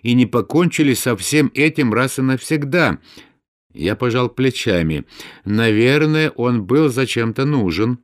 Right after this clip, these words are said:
Но на эти вопросы может ответить только один человек. Когда встретишь его, спроси». «Его, а может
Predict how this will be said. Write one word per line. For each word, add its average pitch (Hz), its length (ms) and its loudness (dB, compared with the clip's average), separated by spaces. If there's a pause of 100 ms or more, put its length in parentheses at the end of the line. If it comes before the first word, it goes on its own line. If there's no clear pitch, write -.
(380)
Но 92 220 -2
на 110 80 4
эти 113 240 2
вопросы 113 600 0
может 117 400 0
ответить 107 640 -4
только 131 340 -4
один 101 260 -2
человек. 85 580 -2 (1040)
Когда 101 340 -2
встретишь 160 600 -2
его, 69 260 -2
спроси». 131 720 -4 (1300)
«Его, 92 840 2 (580)
а 104 160 -2
может 127 640 0